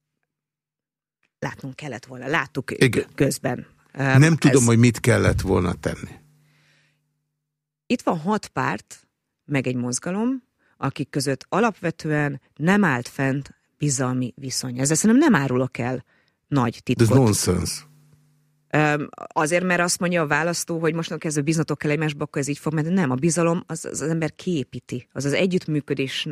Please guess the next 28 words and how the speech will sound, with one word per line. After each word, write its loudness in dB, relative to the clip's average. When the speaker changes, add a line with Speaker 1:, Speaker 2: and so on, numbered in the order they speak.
Speaker 1:
és -10
a, -8
és -8
a -6
pozitív 0
élményeken 0
keresztül -2
alakul -2
egy -4
viszony. -6
Ö, -2
a -2
rendszer 2
maga 2
úgy 0
van -4
kitalálva, -4
hogy -4
az -2
ellenzék -2
soha -2
ne 2
is 0
akarjon -2
és -4
tudjon -4
egymásba -4
megbízni, 0